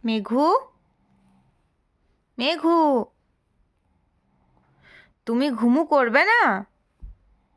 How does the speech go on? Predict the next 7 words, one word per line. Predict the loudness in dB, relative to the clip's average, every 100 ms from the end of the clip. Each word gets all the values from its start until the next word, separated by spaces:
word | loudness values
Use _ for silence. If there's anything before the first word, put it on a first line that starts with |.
| _ _
কই? | -2 0 2 2 0 -2 -8 _ _ _ _ _ _ _ _ _ _ _ _ -6
এইদিকে | -4 -2 0 0
দেখো। | 2 2 2 2 4 0 -4 _ _ _ _ _ _ _ _ _ _ _ _ _ _ _ _ _ _ _ _ _ _ _ _ _ _ _ _ _ _ _ _ _ _ _ _
তুমি | -4 -2 -2
কি | -2 -4
ঘুমোবে | 0 2 2 4 2
না? | 2 2 2 0 -6